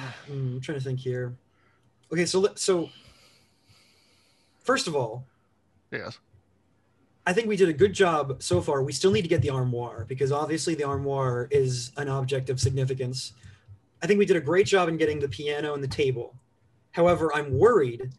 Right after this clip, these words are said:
Speaker 1: that there are other pieces like this that because, <clears throat> because the gate is open at the
Speaker 2: Oh, I see.
Speaker 1: house, no
Speaker 2: I
Speaker 1: ma-,
Speaker 2: see.
Speaker 1: even if we destroy the house, all of those pieces that got sold are still objects of significance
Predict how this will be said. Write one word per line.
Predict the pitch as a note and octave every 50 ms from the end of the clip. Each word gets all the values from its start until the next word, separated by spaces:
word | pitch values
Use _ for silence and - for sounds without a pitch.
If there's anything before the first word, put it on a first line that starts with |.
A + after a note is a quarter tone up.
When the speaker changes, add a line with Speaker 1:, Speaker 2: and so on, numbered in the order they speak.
| _ _ _ -
Speaker 1:
that | C3 C3+
there | D#3 C#3+
are | C#3+ D3 - E3
other | F#3 G3 G#3 G3+
pieces | G3+ - F3+ E3+ - D#3+ D3+ C3+ B2 C#3
like | D3 E3+ G3+ G3+ - -
this | C#3+ A#2+ G#2 - - - - - - _ _ _ _ _ _ -
that | D3+ D3 E3 E3 E3 -
because, | F3 C3+ - - - - F3+ F#3+ A3 B3 C4 C4 G#3+ - - _ _ _ _ _ - -
<clears throat> | - - - - G#3 F#3+ E3
because | F3 - - F#3+ A#3 A3+ A3+ G3+
the | G3+ G3+
gate | C#3 B2+ C#3 F3 F#3 G#3+ B3+ - - -
is | G3+ F#3+ E3 - -
open | F#3 G#3+ A3 - F3+ C3+ B2+ B2 C#3+ E3+ - - - - _ _ _ _ _ _ _ -
at | F3+ G#3 G#3+ G#3
the | F#3+
Speaker 2:
Oh, | F#3
I | - E3+ D3+ C3+
see. | A#2+ B2+
Speaker 1:
house, | C3+ B2+ - - - - - _ _ _ - -
no | E3 F3 F3+
Speaker 2:
I | F3
Speaker 1:
ma-, | F3+ F#3+ - -
Speaker 2:
see. | A3
Speaker 1:
even | B3+ B3 D4+
if | C4+ C#4
we | C4 B3
destroy | G3 A3 - - - A#3 A3 G#3+ G3+
the | F3 F#3
house, | E3+ - A3 A3 A3 G3 C#3 B2+ B2+ - - - - - - - _ -
all | F#3 F#3+ G#3+ A#3 A#3+ B3 B3+ B3+
of | A3 F3+
those | A3 G#3 G3+ -
pieces | - G#3+ A3 G#3 - G#3 F#3+ D#3+
that | F#3 -
got | F#3+ F3+ E3+ -
sold | - - - G3+ F#3+ F3 D3+ C3 C3 C3 C3+
are | C#3+ C#3+
still | C#3 - - F#3+ F3 E3
objects | D#3+ E3 D#3+ - F#3+ F#3+ -
of | G3+ E3+
significance | - - E3+ F3 G3 G3 G3 E3 B2+ C#3 B2+ C3 C3 -